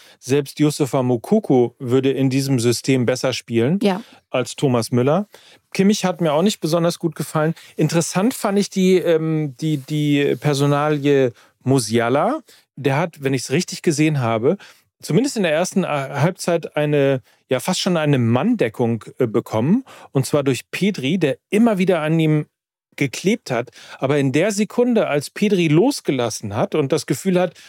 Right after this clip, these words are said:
Speaker 1: okay, jetzt muss Sp-, Spanien auf eine gewisse Art und Weise auch das Spiel machen, hatte, äh, Musiala Räume und dann ist er einfach dieser unfassbar fantastische Spieler, der einfach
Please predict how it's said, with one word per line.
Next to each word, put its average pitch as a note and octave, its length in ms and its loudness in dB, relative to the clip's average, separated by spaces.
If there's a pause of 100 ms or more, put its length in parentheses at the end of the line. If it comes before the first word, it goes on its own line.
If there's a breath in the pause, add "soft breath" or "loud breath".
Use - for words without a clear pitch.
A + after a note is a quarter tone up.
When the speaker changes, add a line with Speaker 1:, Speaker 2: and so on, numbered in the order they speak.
(140 loud breath)
Speaker 1:
okay, D#3 260 0
jetzt C#3 240 -2
muss F3 240 2
Sp-, - 300 -8
Spanien F#3+ 460 0
auf D3+ 160 -2
eine D#3 100 2
gewisse D#3+ 260 2
Art D#3 160 -4
und D3+ 80 0
Weise D#3 240 2
auch D3 60 -2
das C#3+ 160 -2
Spiel F3 180 0
machen, C#3+ 300 -2 (320 loud breath)
hatte, E3+ 420 2
äh, F3+ 140 -4
Musiala D#3 560 2
Räume E3+ 340 0
und D3+ 160 -2
dann D#3 100 -2
ist F3 140 -4
er D#3+ 100 -2
einfach D#3 220 -6
dieser D#3 300 -2 (920 loud breath)
unfassbar A3 1040 -2 (280 soft breath)
fantastische F#3+ 1040 -4
Spieler, F3 580 0 (300 soft breath)
der D#3 160 0
einfach D#3 400 -4